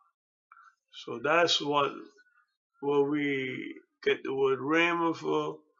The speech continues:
from, and that's why we use it so often in Christian,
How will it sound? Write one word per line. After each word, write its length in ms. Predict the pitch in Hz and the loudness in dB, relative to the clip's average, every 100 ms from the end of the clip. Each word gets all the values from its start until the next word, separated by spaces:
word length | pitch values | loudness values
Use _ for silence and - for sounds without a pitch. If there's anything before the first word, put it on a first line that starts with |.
| _ - | _ -16
from, 480 | - 156 151 147 | -2 0 2 0
and 200 | 123 123 127 | -4 -4 -2
that's 320 | 131 127 - | 0 -2 -2
why 260 | 135 135 135 | -2 0 0
we 400 | 131 131 127 127 _ _ _ _ | -2 -4 -4 -10 _ _ _ _
use 280 | 143 143 135 | -4 -4 -2
it 160 | 139 | -2
so 240 | 135 135 135 | -2 0 0
often 760 | 127 143 139 135 - 143 135 123 | 0 0 2 0 -4 -4 -4 -6
in 160 | 120 120 | -10 -12
Christian, 840 | - - 160 156 - - 156 156 | -10 -2 0 0 -4 -6 -6 -6